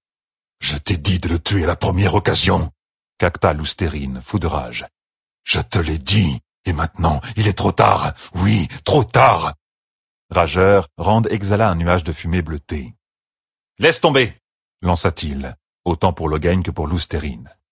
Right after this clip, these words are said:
Taïm a développé la Tour Noire, jusqu'à ce qu'elle égale la Blanche, au moins en nombre. Et cette croissance continue. S'il était un suppôt des ténèbres, pourquoi aurait-il fait ça ?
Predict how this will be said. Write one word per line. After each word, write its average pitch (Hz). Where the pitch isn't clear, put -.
Taïm 123
a 110
développé 117
la 110
Tour 95
Noire, 90
jusqu'à -
ce -
qu'elle 107
égale 104
la 90
Blanche, 85
au 101
moins 104
en 87
nombre. 78
Et -
cette 107
croissance 123
continue. 92
S'il 143
était 156
un 135
suppôt 131
des 113
ténèbres, 95
pourquoi 127
aurait-il 110
fait 98
ça ? -